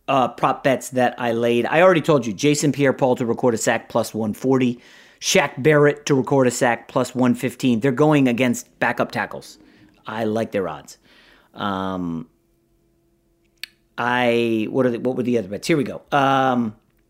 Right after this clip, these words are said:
Leonard Fournette over three and a half receptions. So I gave this one out for Fox Sports, uh, in my column on the Fox Sports website, and I got a text almost instantaneously from Preston Johnson,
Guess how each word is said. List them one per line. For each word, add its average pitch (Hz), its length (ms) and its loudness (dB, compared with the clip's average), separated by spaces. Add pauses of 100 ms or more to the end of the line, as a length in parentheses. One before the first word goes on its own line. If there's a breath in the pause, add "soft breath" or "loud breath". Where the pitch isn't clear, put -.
(340)
Leonard 170 380 4
Fournette 160 540 2
over 156 200 4
three 147 280 0
and 139 80 2
a - 20 2
half 139 240 0
receptions. - 500 -4 (400 loud breath)
So 165 200 2
I 147 80 4
gave 185 240 2
this 175 180 0
one 160 140 4
out 143 180 2
for 131 140 -2
Fox 139 280 2
Sports, - 600 -2
uh, 107 340 0
in 113 80 0
my 120 140 2
column 120 520 -2
on 117 140 -6
the 110 80 -8
Fox 123 260 -2
Sports - 280 -4
website, 110 420 -4 (480 soft breath)
and 135 100 -2
I 135 80 2
got 131 140 2
a 120 60 -4
text 143 340 -4
almost 117 380 -2
instantaneously 143 880 0
from 107 180 -4
Preston - 580 -2
Johnson, 139 480 -2